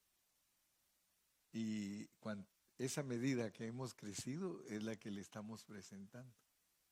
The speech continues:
Amén. Gloria a Dios. Entonces, eh, estamos por el versículo cinco,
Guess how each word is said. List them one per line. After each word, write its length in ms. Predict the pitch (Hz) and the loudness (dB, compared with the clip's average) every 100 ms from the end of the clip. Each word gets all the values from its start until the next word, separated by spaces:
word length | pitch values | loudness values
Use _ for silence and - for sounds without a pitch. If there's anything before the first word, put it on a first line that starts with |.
| _ _ _ - | _ _ _ -6
Amén. 260 | 101 156 - _ _ _ - - _ _ | -2 -2 -4 _ _ _ -20 -20 _ _
Gloria 360 | 101 139 127 104 | 0 2 2 -2
a 40 | |
Dios. 340 | 98 95 - - - - - - - - - _ _ _ | -4 -8 -14 -20 -20 -20 -20 -20 -20 -20 -20 _ _ _
Entonces, 600 | 131 117 135 139 156 143 | 0 6 6 6 6 6
eh, 340 | 139 117 110 104 - - | 8 8 8 6 0 -6
estamos 440 | 120 - 143 156 - | -6 4 6 6 4
por 160 | 143 | 2
el 100 | 113 | 4
versículo 600 | 101 101 - 123 127 107 | 2 0 0 0 0 0
cinco, 520 | - 175 196 123 - | 2 2 2 -2 -8